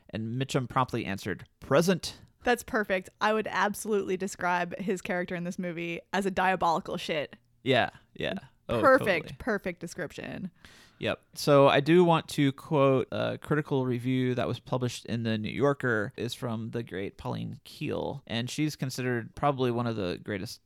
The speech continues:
Speaker 1: film critics of all time. So she says, quote, "Despite its peculiar overtones of humor,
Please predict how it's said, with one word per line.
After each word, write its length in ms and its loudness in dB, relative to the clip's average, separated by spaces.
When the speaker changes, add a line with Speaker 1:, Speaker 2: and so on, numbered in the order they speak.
Speaker 1:
film 160 -8
critics 340 -10
of 80 -12
all 120 -8
time. 360 -10
So 180 -4
she 180 -2
says, 280 2
quote, 440 2
"Despite 460 2
its 160 -2
peculiar 760 2
overtones 640 0
of 160 -6
humor, 580 -2